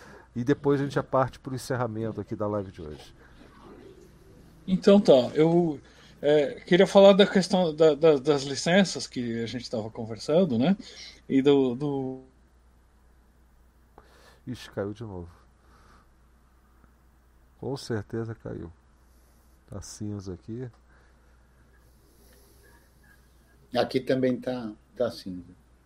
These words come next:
Speaker 3: É, eu, eu acho que o Juca
Speaker 1: O
Speaker 3: tem toda a razão
Speaker 2: do, do,
Speaker 3: com essa
Speaker 2: da coisa,
Speaker 1: Voltou.
Speaker 2: ah, cê, quando você pede permissão de, de, de fazer alguma coisa. Oi?
Speaker 1: É que você que chegou a
Speaker 2: Vocês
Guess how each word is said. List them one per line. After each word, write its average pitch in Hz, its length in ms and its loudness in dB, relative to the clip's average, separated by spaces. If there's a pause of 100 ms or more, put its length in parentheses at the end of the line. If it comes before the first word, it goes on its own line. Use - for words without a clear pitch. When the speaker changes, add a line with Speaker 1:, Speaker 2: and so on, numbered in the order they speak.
(320)
Speaker 3:
É, 170 200 8
eu, 180 200 8
eu 165 260 8
acho 160 320 2
que - 160 -12
o 135 120 -8
Juca 127 280 -4
Speaker 1:
O 120 60 -4
Speaker 3:
tem 120 140 -4
toda 110 220 -6
a 95 40 -8
razão 95 340 -4
Speaker 2:
do, 127 220 4
do, - 60 -12
Speaker 3:
com 135 120 -2
essa 104 300 -4
Speaker 2:
da 147 100 4
coisa, 160 320 2
Speaker 1:
Voltou. 131 560 -2
Speaker 2:
ah, 110 40 -12
cê, 139 160 -2 (280)
quando 165 160 0
você 185 100 0
pede 160 420 6
permissão 185 680 6 (320)
de, 120 220 -6 (100)
de, 117 280 -4
de 127 160 -12
fazer 131 260 0
alguma 113 240 0
coisa. - 320 -8 (300)
Oi? 214 200 0 (600)
Speaker 1:
É 123 80 -2
que - 80 -10
você 139 220 -6
que - 80 -14
chegou 147 400 -4
a - 20 0
Speaker 2:
Vocês - 180 -8